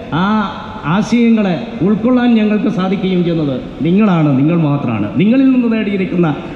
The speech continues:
അറിവുകളാണ്. അതുകൊണ്ട് കഴിഞ്ഞ കാലത്ത് അല്ലെങ്കിൽ കഴിഞ്ഞ കാലത്തുണ്ടായിരുന്ന എല്ലാ മാറാപ്പുകളെയും വലിച്ചെറിയാൻ ഞങ്ങൾക്ക് പ്രചോദനമേകിയതും നിങ്ങളാണ്. അപ്പോൾ അങ്ങനെയുള്ള ഞങ്ങൾ ഇപ്പോഴും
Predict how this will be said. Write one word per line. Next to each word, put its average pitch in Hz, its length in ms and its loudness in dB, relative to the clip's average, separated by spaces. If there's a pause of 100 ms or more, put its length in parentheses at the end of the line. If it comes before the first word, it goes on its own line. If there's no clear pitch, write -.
(120)
അറിവുകളാണ്. 139 540 0 (380)
അതുകൊണ്ട് 180 360 2 (440)
കഴിഞ്ഞ 214 340 4
കാലത്ത് 233 380 0
അല്ലെങ്കിൽ 233 320 4
കഴിഞ്ഞ 214 320 2
കാലത്തുണ്ടായിരുന്ന 214 640 2 (380)
എല്ലാ 226 200 4 (160)
മാറാപ്പുകളെയും 240 800 0
വലിച്ചെറിയാൻ 190 540 -4 (440)
ഞങ്ങൾക്ക് 180 380 2 (500)
പ്രചോദനമേകിയതും 185 1000 2 (280)
നിങ്ങളാണ്. 139 400 2 (500)
അപ്പോൾ 202 200 0 (260)
അങ്ങനെയുള്ള 240 540 2 (140)
ഞങ്ങൾ 202 260 2 (360)
ഇപ്പോഴും 214 340 2